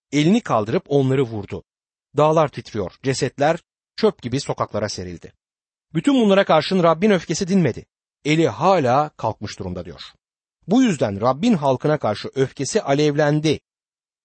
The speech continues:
Bu sadece Tanrı'nın sevgisinden söz etmeyi isteyen birçok insan için tuhaf bir ayettir.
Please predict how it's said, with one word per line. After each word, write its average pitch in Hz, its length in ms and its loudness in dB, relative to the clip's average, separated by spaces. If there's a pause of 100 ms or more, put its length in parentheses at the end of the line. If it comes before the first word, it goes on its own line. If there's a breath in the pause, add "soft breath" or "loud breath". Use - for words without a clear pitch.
Bu 214 140 0
sadece 127 560 0 (240)
Tanrı'nın 175 360 2
sevgisinden 160 680 -2
söz 196 180 0
etmeyi 120 320 -2
isteyen 127 400 -2 (260)
birçok 180 480 0
insan 113 260 -2
için 214 180 -4
tuhaf 143 360 0
bir 104 140 -4
ayettir. - 420 -14